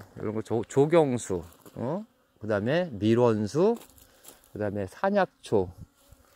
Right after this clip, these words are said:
산나물 뭐 요런 걸로 해가지고 제가 이렇게 한 번씩 올려드릴게요. 음,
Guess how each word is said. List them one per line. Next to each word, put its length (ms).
산나물 720
뭐 140
요런 340
걸로 300
해가지고 600
제가 140
이렇게 160
한 180
번씩 340
올려드릴게요. 760
음, 580